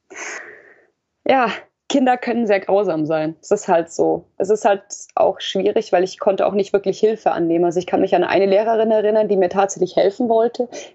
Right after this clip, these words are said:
die gefragt hat, was los ist, ob bei mir in der Familie alles in Ordnung ist. Und ich konnte mit der nicht connecten. Also ich konnte mich der jetzt nicht, "Ja, es ist so furchtbar und mein Leben und der Sprachfehler", sondern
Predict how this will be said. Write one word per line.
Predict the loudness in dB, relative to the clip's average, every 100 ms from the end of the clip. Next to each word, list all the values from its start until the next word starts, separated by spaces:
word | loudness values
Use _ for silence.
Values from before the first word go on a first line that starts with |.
| _
die | 0 2
gefragt | 2 -2 0 0 -2 0
hat, | 0 0 -16 -20 -20 _ -2
was | -2 0
los | 0 0 2
ist, | 0 2
ob | 0
bei | 2
mir | 0 2
in |
der | 0
Familie | 0 -2 0 0
alles | 0 0
in | 0
Ordnung | 2 2 0 0
ist. | 0 -2 -2
Und | 0 -2
ich | -6 -4
konnte | -2 0 0
mit | 0
der | 0 0
nicht | -2
connecten. | -4 -2 -2 -2 -4
Also | -4
ich | -2
konnte | -2 0 -2
mich | 0
der | 0
jetzt | 0 0
nicht, | -4 -2
"Ja, | -2 0 0 0
es | 0 -2
ist | -4
so | 0
furchtbar | 0 0 0 2 2
und | 0 -2
mein | 0
Leben | 0 0 0
und | 0 0
der | 0 0
Sprachfehler", | -2 0 0 0 -2 0 2
sondern | 0 -2